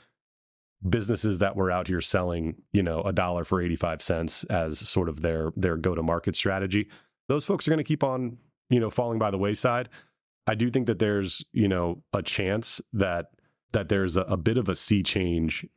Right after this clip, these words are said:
in this industry on the back of, of all of this. You know, one, one thing that I think is maybe a little bit underappreciated is that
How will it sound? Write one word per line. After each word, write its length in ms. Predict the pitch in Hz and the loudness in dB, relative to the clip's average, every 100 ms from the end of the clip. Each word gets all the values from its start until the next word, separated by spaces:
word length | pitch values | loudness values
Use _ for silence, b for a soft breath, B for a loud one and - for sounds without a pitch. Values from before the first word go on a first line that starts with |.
| _ - | _ 0
in 140 | 98 | 2
this 200 | 90 - | 0 0
industry 600 | 107 120 101 - 82 76 | 2 2 2 -2 -2 0
on 120 | 90 | 0
the 60 | 85 | 0
back 300 | 78 82 82 | 0 0 0
of, 180 | 82 73 | -4 -2
of 140 | - 85 | 0 2
all 200 | 82 76 | 0 -2
of 80 | 73 | -4
this. 260 | 78 - | -4 -2
You 60 | 85 | 0
know, 160 | 80 | 0
one, 280 | 80 95 98 | 2 2 0
one 240 | - 101 101 | 2 2 2
thing 260 | - 98 | 0 0
that 200 | 95 82 - _ _ _ _ _ _ _ _ - | 0 -2 -6 _ _ _ _ _ _ _ _ -4
I 80 | |
think 220 | 92 107 98 | 0 2 0
is 120 | 82 | 2
maybe 280 | 98 92 90 | 2 2 2
a 60 | |
little 180 | 90 90 | 2 2
bit 180 | 90 85 - | 0 -4 -2
underappreciated 1080 | 95 95 92 85 - 98 87 98 85 80 78 | 0 2 0 0 0 0 0 -2 0 -2 -2
is 180 | 80 73 | -4 0
that 300 | 85 80 | -2 -2